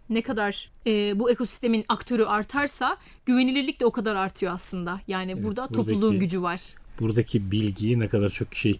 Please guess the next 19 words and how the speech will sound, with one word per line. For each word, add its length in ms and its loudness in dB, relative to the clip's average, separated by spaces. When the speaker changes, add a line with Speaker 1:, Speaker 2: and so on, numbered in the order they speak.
Speaker 2:
dağıtıp 500 2
onları 420 0
ne 80 0
kadar 200 2
çarpıştırabilirsek 1120 -4
sağlamış 460 0
Speaker 1:
Evet. 80 2
Speaker 2:
oluyoruz 380 -2
gibi 160 2
anladım. 460 0
Speaker 1:
Doğru 240 4
anladınız 420 -8
kesinlikle. 580 -10
Speaker 2:
Tabii 400 2
yani 140 -2
yüksek 400 0
teknolojiden 760 2
bahsediyoruz. 880 -2
Ee, 40 -8